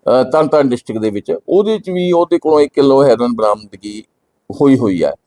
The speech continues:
ਕਹਿਣ ਦਾ ਭਾਵ ਇਹ ਨਾਮੀ, ਅਹ, ਮੁਲਜ਼ਮ ਹੈ।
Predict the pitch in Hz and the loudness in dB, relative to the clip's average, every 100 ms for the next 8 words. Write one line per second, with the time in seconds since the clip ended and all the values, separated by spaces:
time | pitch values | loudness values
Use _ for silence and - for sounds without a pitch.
0 | _ _ _ _ _ _ - 190 208 214 | _ _ _ _ _ _ 0 2 4 2
1 | 202 202 220 170 135 135 170 185 190 _ | 2 4 2 2 -2 -2 -4 -10 -14 _
2 | - 120 127 127 127 127 123 151 170 165 | -8 -2 0 0 0 0 0 0 2 2
3 | 151 | 0